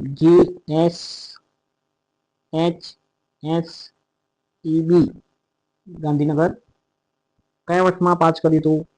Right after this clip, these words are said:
તો બે હજાર છમાં. તમારો જે સીટ નંબર છે તો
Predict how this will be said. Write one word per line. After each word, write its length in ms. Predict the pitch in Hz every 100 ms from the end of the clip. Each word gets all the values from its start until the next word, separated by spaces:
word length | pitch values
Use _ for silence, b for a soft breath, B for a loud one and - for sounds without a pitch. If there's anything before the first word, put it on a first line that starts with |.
| _
તો 60 | 139
બે 120 | 135
હજાર 140 | 135 135
છમાં. 260 | 135 135 175 - _ _ _ _ _ _ _ _ _ _ _ _ _ _ _ _ _ _ _ _ _ _ _ _ _ - _ - _ _ _ _ _ _ _ _ _ _ _ _ _ _ _ _ _ _ _ _ -
તમારો 220 | 156 175
જે 60 | 180 185
સીટ 140 | 180
નંબર 220 | 170 175 170
છે 80 | 175 175 170
તો 80 | -